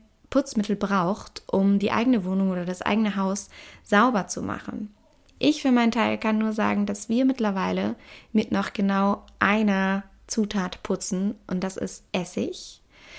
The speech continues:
Essigessenz, verdünnt mit Wasser und wenn man möchte, kann man da noch für den, für den Geruch etwas Zitrone oder Orange beimischen.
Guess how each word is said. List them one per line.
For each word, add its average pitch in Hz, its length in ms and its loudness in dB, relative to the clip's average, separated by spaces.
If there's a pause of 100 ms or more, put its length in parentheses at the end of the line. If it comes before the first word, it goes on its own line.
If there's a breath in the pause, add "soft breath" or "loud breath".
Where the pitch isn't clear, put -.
(760 loud breath)
Essigessenz, 214 880 2
verdünnt 247 420 2
mit 262 140 0
Wasser 202 540 0
und 196 200 2
wenn 220 120 2
man 220 180 4
möchte, 220 340 0
kann 214 200 -4
man 202 160 2
da 196 200 0
noch 196 400 -2
für - 180 -6
den, 196 360 0
für - 140 -6
den 190 140 -2
Geruch 202 320 -4
etwas 220 420 -4
Zitrone 233 480 0
oder 202 220 0
Orange 190 720 -2
beimischen. 185 720 -2